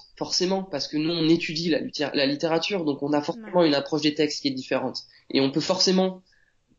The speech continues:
Speaker 1: plus, plus facilement apprécier ce genre de, de littérature qu'un
Speaker 2: C'est
Speaker 1: étudiant,
Speaker 2: sûr.
Speaker 1: euh, de lycée, quoi.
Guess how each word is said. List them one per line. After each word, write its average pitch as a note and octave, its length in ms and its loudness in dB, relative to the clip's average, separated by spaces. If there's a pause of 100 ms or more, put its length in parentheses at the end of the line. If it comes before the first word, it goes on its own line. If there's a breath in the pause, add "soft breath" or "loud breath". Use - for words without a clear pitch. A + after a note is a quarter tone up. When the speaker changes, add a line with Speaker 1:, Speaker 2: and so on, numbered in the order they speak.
(140)
Speaker 1:
plus, - 680 0
plus A3+ 120 -6
facilement G#3+ 440 2
apprécier F3+ 400 -2
ce F3+ 140 -4
genre D#3+ 260 -2
de, C#3+ 420 -6 (120)
de D3 180 -2
littérature E3 680 0 (460 soft breath)
qu'un D#3 160 2
Speaker 2:
C'est D#3 60 4
Speaker 1:
étudiant, F#3 340 -4
Speaker 2:
sûr. F#3 160 2
Speaker 1:
euh, D#3 240 4
de D#3 140 0
lycée, E3+ 320 0
quoi. - 280 0